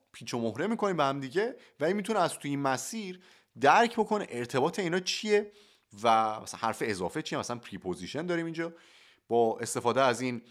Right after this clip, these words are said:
اه، مفصل‌ها بیاد درک بکنه و این کمک می‌کنه بهش که بتونه همون ورودی که ما بهش دادیم رو درک بکنه دیگه. اصلاً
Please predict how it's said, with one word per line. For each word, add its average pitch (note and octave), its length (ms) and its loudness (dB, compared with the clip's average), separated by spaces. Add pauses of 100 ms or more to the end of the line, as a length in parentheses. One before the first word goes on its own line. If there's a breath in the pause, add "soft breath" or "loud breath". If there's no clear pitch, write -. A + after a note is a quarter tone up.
(180 soft breath)
اه، G2 180 -4
مفصل‌ها A#2+ 800 2
بیاد F#3+ 280 -2
درک F3 380 2
بکنه A#2 540 -2 (480 soft breath)
و C3 320 2 (380)
این F#3+ 120 -4
کمک F#3+ 380 2
می‌کنه F#3+ 280 -2
بهش F3 320 -2
که F3+ 480 -2 (260)
بتونه F3+ 320 -2
همون F3 540 -2 (360)
ورودی D3+ 400 0
که G3 120 2
ما D#3+ 120 8
بهش C3 160 6
دادیم C3 240 4
رو F3 80 4
درک G#2+ 200 6
بکنه G2+ 240 -4
دیگه. F#2+ 200 -4
اصلاً C#3 200 -6